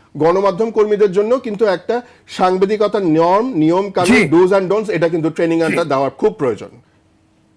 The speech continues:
Speaker 2: জি, ধন্যবাদ আপনাকে। জনাব আলমাস কবির, Facebook বা Google-এর মতো প্রযুক্তি জায়ান্টরা কি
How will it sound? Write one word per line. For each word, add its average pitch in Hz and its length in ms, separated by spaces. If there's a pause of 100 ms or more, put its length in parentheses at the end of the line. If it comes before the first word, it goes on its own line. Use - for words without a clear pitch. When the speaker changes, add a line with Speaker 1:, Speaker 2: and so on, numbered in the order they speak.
(300)
Speaker 2:
জি, 220 160
ধন্যবাদ 220 400
আপনাকে। 127 360 (360)
জনাব 233 220
আলমাস 214 380
কবির, 135 220 (480)
Facebook 254 300
বা 269 200
Google-এর 214 380
মতো 247 240
প্রযুক্তি 220 540
জায়ান্টরা 202 480
কি 175 320